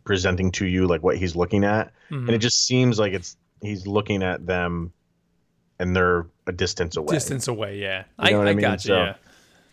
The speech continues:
Speaker 1: Uh, I just thought, you know, he had, like, these powers or something like that that we don't know about
Speaker 2: Uh,
Speaker 1: yet,
Speaker 2: he could.
Speaker 1: but
Speaker 2: They
Speaker 1: yeah.
Speaker 2: absorb other races, so may-,
Speaker 1: Right.
Speaker 2: maybe he does.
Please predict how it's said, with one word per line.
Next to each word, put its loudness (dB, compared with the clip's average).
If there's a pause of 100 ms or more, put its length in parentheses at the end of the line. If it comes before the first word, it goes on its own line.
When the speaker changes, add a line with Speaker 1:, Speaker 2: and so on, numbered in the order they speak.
(100)
Speaker 1:
Uh, 2
I 2
just -4
thought, 2 (560)
you -4
know, -2
he -8
had, -6
like, -6
these -12
powers 0
or -8
something -6
like -6
that -2
that 0
we 0
don't 4
know 4
about -2
Speaker 2:
Uh, 0
Speaker 1:
yet, -2
Speaker 2:
he -4
could. 2
Speaker 1:
but -4 (280)
Speaker 2:
They -4
Speaker 1:
yeah. 0
Speaker 2:
absorb -4
other -4
races, -10
so -12
may-, -4
Speaker 1:
Right. -12
Speaker 2:
maybe -10
he -10
does. -14